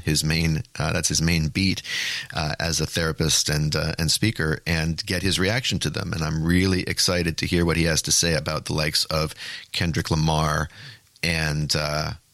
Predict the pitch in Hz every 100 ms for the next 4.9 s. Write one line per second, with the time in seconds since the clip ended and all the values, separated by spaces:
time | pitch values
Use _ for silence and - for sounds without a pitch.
0 | _ _ _ _ _ _ _ _ - 85
1 | 80 85 78 - 78 73 82 85 78 76
2 | 76 78 67 71 76 76 82 76 73 73
3 | 69 73 78 78 78 - 82 82 80 85
4 | 76 80 76 78 78 76 85 78